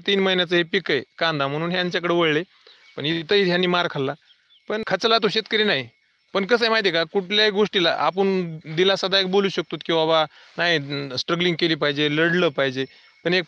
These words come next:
पद्धत आहे, लढण्याला बी एक मर्यादा आहे, सांगणाऱ्याला आणि आपण एखाद्याला धीर देणाऱ्यात फरक आहे की नेमकं लढणार कसं. सहा, सहा वर्ष जर तुमच्याकडं बँकेचे, अं, एखादी जर लेटर जर आलं तर काय अवस्था होत असेल ह्या शेतकऱ्याची,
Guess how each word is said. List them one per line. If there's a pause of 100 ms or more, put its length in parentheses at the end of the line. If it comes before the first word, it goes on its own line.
पद्धत
आहे,
लढण्याला
बी
एक
मर्यादा
आहे,
सांगणाऱ्याला
आणि
आपण
एखाद्याला
धीर
देणाऱ्यात (100)
फरक
आहे (380)
की
नेमकं
लढणार
कसं. (800)
सहा,
सहा
वर्ष
जर
तुमच्याकडं (420)
बँकेचे,
अं,
एखादी
जर
लेटर
जर
आलं
तर (100)
काय
अवस्था
होत
असेल
ह्या
शेतकऱ्याची,